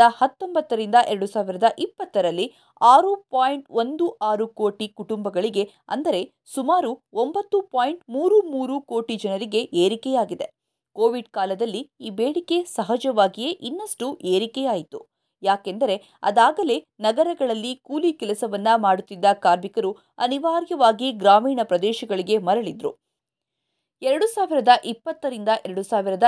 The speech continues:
ಇಪ್ಪತ್ತೊಂದರಲ್ಲಿ ಕೋವಿಡ್ ಮೊದಲ ಅಲೆಯ ಸಂದರ್ಭದಲ್ಲಿ ನರೇಗಾದಡಿ ಕೆಲಸಕ್ಕೆ ಬೇಡಿಕೆ ಮೂವತ್ತೆಂಟು ಪಾಯಿಂಟ್ ಏಳರಷ್ಟು ಏರಿಕೆಯಾಗಿತ್ತು ಎನ್ನುವ ಅಂಶವನ್ನ ಸರ್ಕಾರಿ ವೆಬ್ಸೈಟ್ ಹೇಳುತ್ತದೆ.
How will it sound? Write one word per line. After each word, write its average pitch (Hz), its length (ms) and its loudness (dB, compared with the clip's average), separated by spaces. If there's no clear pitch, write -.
ಇಪ್ಪತ್ತೊಂದರಲ್ಲಿ 233 840 -6
ಕೋವಿಡ್ 311 420 0
ಮೊದಲ 254 380 2
ಅಲೆಯ 214 320 2
ಸಂದರ್ಭದಲ್ಲಿ 202 840 -4
ನರೇಗಾದಡಿ 285 720 0
ಕೆಲಸಕ್ಕೆ 202 600 -6
ಬೇಡಿಕೆ 185 520 -8
ಮೂವತ್ತೆಂಟು 262 680 0
ಪಾಯಿಂಟ್ 277 440 -2
ಏಳರಷ್ಟು 269 840 -4
ಏರಿಕೆಯಾಗಿತ್ತು 233 880 -4
ಎನ್ನುವ 196 420 -2
ಅಂಶವನ್ನ 196 540 -2
ಸರ್ಕಾರಿ 392 600 -2
ವೆಬ್ಸೈಟ್ 220 560 -4
ಹೇಳುತ್ತದೆ. - 600 -6